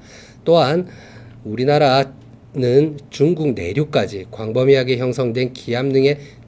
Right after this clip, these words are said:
전면에 위치하고 있어서 시간이 지날수록 점차 날씨가 호전될 수 있는 대기 중층의 기압계로 변화된다는 것을 알 수가 있습니다. 조금 더 자세히 살펴보도록 하겠습니다.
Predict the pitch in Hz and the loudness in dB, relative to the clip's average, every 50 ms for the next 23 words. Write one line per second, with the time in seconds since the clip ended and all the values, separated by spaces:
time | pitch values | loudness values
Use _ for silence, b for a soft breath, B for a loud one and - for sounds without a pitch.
0 | - - - 101 104 117 123 139 151 156 151 135 113 110 - - - 120 110 104 | -18 -14 -12 -8 -4 -2 0 2 4 6 4 4 4 0 -6 -6 -6 -6 -6 -8
1 | 104 - - 107 98 104 98 95 - - 135 135 131 131 131 123 131 - 131 120 | -10 -10 -12 -10 -10 -10 -10 -10 -10 -10 -6 -4 -2 -2 -4 -4 -6 -8 -6 -2
2 | 123 143 139 - - 104 101 110 139 139 B B B B B B - - 98 95 | -2 -2 -2 -2 -4 -4 -2 -2 -2 -4 B B B B B B -16 -14 -12 -12
3 | 101 101 - - 117 117 113 107 101 101 107 107 104 - - 127 127 131 127 123 | -12 -12 -12 -8 -6 -6 -6 -6 -6 -8 -8 -8 -8 -8 -8 -6 -4 -4 -6 -6
4 | - - 160 151 160 160 160 156 165 160 151 151 - 131 104 98 101 98 98 113 | -6 -6 -4 -2 0 0 0 2 4 2 2 2 -2 -6 -6 -4 -4 -6 -6 -6
5 | 120 B B B B B - - 98 101 113 104 113 - 113 107 104 - - 131 | -8 B B B B B -12 -12 -10 -8 -10 -10 -10 -10 -10 -10 -10 -10 -6 -6
6 | 127 123 120 - - 123 117 113 117 - 123 123 131 127 135 117 110 110 113 123 | -6 -6 -6 -6 -6 -6 -6 -6 -6 -6 -6 -4 -4 -4 -4 -4 -4 -4 -4 -4
7 | 123 123 117 123 120 117 117 120 113 139 156 143 98 95 95 - - - 139 127 | -4 -6 -4 -6 -6 -6 -6 -6 -4 -2 -2 -2 -2 -4 -6 -8 -8 -6 -6 -6
8 | 110 - - - - - - - - - - - - - - - - - - - | -6 -8 -12 -16 -18 -18 -20 -20 -20 -20 -20 -20 -20 -20 -20 -20 -20 -20 -20 -20
9 | - - - - B B B B B B - 135 156 170 165 165 151 - 127 120 | -20 -20 -20 -20 B B B B B B 0 2 2 2 2 0 0 0 -2 -4
10 | 117 151 160 151 147 151 156 143 139 147 143 127 123 117 123 127 135 131 - 113 | 0 0 2 0 0 0 -2 -4 -2 -2 -2 -2 -2 -2 -2 -4 -4 -4 -6 -8
11 | 98 95 - - 101 87 95 95 90 82 | -8 -8 -8 -10 -10 -8 -8 -8 -8 -10